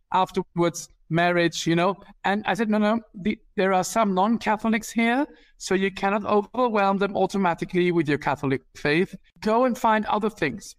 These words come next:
And then I began making a list, preparing that talk. And then I called a few uncles, and I looked into books of some of my cousins. And I realized, wow, there are really a few points that we've always been standing for,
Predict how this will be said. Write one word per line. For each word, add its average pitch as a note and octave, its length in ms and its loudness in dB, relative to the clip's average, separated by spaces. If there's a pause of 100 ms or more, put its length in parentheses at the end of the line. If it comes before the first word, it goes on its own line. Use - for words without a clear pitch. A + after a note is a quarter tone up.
(180)
And F#3+ 140 0
then C4 120 2
I E4 60 4
began A#3 320 0
making G#3+ 280 0
a F#3 60 0
list, G#3 280 -2 (100)
preparing D#3+ 460 -2
that C#3 220 -2
talk. F3+ 360 0 (300)
And F3 140 0
then A3 80 2
I A#3 180 0
called F3 360 0
a - 20 -4
few - 240 -4
uncles, G3 600 -2 (100)
and D#3+ 360 0 (100)
I D#3 140 2
looked F3 260 0
into E3+ 200 0
books A3+ 400 -4
of D3 200 -6
some D#3+ 220 -2
of D3 140 -2
my C#3+ 180 0
cousins. F#3+ 540 -4 (500)
And F#3 220 0 (160)
I F#3 100 0
realized, G#3+ 460 0
wow, F3+ 420 0 (200)
there F3+ 260 2
are G#3 100 2
really F#3+ 320 2
a - 80 -6
few G3 320 -2
points C#3 600 -2 (460)
that D#3+ 200 0
we've G3 320 0 (140)
always A3+ 360 2
been G#3 200 0
standing F3+ 380 -2
for, C#3 360 -4